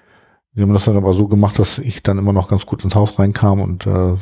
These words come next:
haben sie wirklich sich sehr viel Mühe gegeben. Ja, und jetzt habe ich eine nicht mehr verbleite Wasserleitung ins Haus. Super.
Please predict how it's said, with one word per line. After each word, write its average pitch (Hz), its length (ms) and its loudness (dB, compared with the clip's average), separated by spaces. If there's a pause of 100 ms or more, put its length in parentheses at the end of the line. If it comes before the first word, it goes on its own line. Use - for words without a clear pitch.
haben 98 280 -2
sie 95 140 -2
wirklich 92 300 -4
sich - 220 -4
sehr 98 200 0
viel 101 140 -2
Mühe 98 220 2
gegeben. 92 440 -2 (840)
Ja, 139 160 4
und 101 220 0
jetzt 110 240 2
habe 110 180 4
ich 110 140 0
eine 98 560 2 (720)
nicht 131 420 -4
mehr 113 160 2
verbleite 107 880 2 (480)
Wasserleitung 104 840 0
ins 123 320 0
Haus. 117 420 0
Super. 95 920 -2